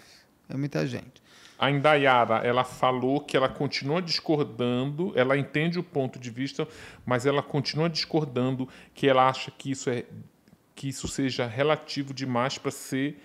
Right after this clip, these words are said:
Speaker 2: levado como uma prova.
Speaker 1: Não,
Speaker 2: Não, isso
Speaker 1: isso
Speaker 2: não é uma
Speaker 1: não é
Speaker 2: prova. Ninguém
Speaker 1: nada,
Speaker 2: disse que é uma
Speaker 1: não é
Speaker 2: prova.
Speaker 1: prova, mas também não é tão
Speaker 2: Não,
Speaker 1: pouca
Speaker 2: isso,
Speaker 1: coisa.
Speaker 2: a gente falando de criminologia, que é muito mais importante você estudar o, como ela tá, se comporta depois do crime.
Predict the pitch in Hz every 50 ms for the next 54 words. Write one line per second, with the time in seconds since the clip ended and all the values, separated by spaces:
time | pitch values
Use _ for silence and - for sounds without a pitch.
0 | - - - - - - - 135 135 123 127 135 139 139 - - - 143 139 143
1 | 143 160 175 - - 131 110 - 135 135 131 131 127 135 139 131 - 151 160 175
2 | 180 165 160 160 160 165 160 160 160 160 165 175 185 190 170 196 196 196 202 196
3 | 202 196 196 190 190 185 180 185 175 - 190 180 139 113 104 - 156 160 170 175
4 | 190 190 196 170 - 190 190 196 196 196 190 190 185 - 185 190 180 - 135 175
5 | 180 - - 180 165 170 - 151 139 135 127 - 170 160 151 - 175 170 - 170
6 | 165 165 165 143 143 - - 175 208 220 254 240 226 208 202 196 180 131 113 110
7 | 131 160 185 202 196 - 196 165 151 165 220 226 285 240 220 202 185 - 185 170
8 | - 175 160 151 - 135 147 139 - 143 120 - - - - 147 135 127 131 127
9 | 127 127 127 123 117 - - 160 175 190 196 196 190 - - - - 143 139 131
10 | 131 - - - - - - - - - - - 160 147 165 156 - - 143 135
11 | - 139 127 123 120 117 135 139 139 - - 143 156 190 214 180 165 180 175 -
12 | - - 135 139 139 139 143 160 170 190 214 233 226